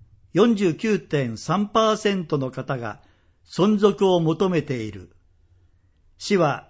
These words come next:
利害関係者である住民の生の声を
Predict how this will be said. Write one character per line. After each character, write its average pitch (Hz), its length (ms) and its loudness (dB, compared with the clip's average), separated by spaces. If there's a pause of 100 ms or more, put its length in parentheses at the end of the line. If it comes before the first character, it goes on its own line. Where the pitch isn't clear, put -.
利 135 180 -6
害 214 280 4
関 208 300 0
係 202 240 2
者 143 200 -2
で 143 140 -2
あ 135 80 -2
る 117 240 -12 (220)
住 143 360 0
民 226 280 2
の 190 360 -2
生 208 280 4
の 151 160 0
声 151 320 2
を 127 240 -10